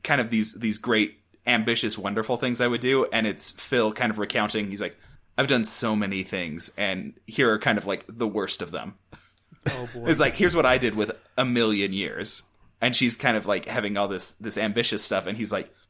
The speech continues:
Speaker 1: "This is what it's really like." <laughs>
Speaker 2: All right, all right. I gotta, I gotta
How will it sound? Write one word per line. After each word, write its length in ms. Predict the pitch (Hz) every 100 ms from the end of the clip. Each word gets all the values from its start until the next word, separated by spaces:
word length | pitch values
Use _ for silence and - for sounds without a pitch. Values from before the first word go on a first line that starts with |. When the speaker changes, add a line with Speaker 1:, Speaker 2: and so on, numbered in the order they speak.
| _
Speaker 1:
"This 160 | 120 117
is 80 | 123
what 140 | 117
it's 160 | - 98
really 240 | 87 69
like." 340 | 52 - - - - _ _ _ _ _ _ _ _ _ 156 123 -
<laughs> 0 |
Speaker 2:
All 120 | 220 - 208 165 - 175 - - - - - 190
right, 220 | 156 135 156
all 120 | 180
right. 140 | 147
I 180 | 143 165
gotta, 200 | 170 160
I 40 |
gotta 120 | 165